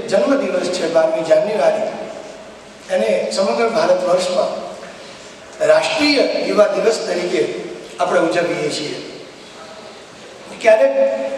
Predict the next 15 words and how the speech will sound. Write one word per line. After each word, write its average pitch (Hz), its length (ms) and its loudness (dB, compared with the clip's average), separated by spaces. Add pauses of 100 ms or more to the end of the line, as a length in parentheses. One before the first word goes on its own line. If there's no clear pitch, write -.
એવું 214 260 2
પણ - 200 -2
થાય 220 320 2 (1080)
કે 247 120 2 (280)
યુવા 269 300 6
દિવસ 240 280 2
જ - 20 4 (180)
કેમ, 185 200 2 (840)
બીજો 214 260 6
કોઈ 220 220 2
દિવસ 208 320 2
નામ 180 320 0
કેમ 180 160 4
નહીં 147 320 -2
એમ. - 100 -6